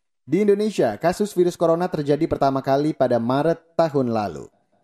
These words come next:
Saudara, Mabes Polri menjamin keberadaan pasukan pengamanan masyarakat atau pam Swakarsa yang digagas calon Kapolri Listio Sigit Prabowo berbeda dengan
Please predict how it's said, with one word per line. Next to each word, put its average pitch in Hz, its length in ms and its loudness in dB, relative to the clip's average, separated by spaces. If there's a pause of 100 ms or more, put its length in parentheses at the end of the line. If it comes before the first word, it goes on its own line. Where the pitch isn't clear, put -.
(580)
Saudara, 208 380 2
Mabes 196 320 2
Polri 208 400 2
menjamin 165 480 0
keberadaan 156 500 0
pasukan 175 540 -2
pengamanan 160 640 0
masyarakat 143 480 -2 (160)
atau 135 100 2
pam 131 220 -2
Swakarsa 127 640 -2
yang 123 160 0
digagas 120 640 -2
calon 131 340 0
Kapolri 143 720 0
Listio 151 460 0
Sigit 147 340 -2
Prabowo 139 540 2
berbeda 139 580 0
dengan 160 480 0